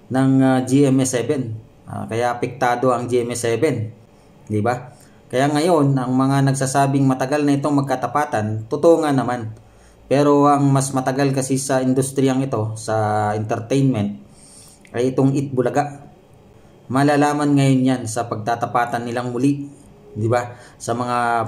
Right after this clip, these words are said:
bagong bahay na kanilang, ah, pinuntahan.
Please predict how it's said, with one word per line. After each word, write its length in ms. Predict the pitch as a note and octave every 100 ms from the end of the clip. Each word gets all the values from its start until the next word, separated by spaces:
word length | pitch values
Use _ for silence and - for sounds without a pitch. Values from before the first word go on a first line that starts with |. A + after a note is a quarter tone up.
| - C3
bagong 560 | A2 C3 C3 C3 B2
bahay 480 | A2 B2+ B2 B2 B2
na 320 | A#2+ A#2 A2+ A2
kanilang, 400 | A#2 A#2+ B2 A#2+
ah, 560 | A#2 A#2 A2 G#2 G2+ - - - -
pinuntahan. 720 | C3+ C3+ - G#2+ A#2 G#2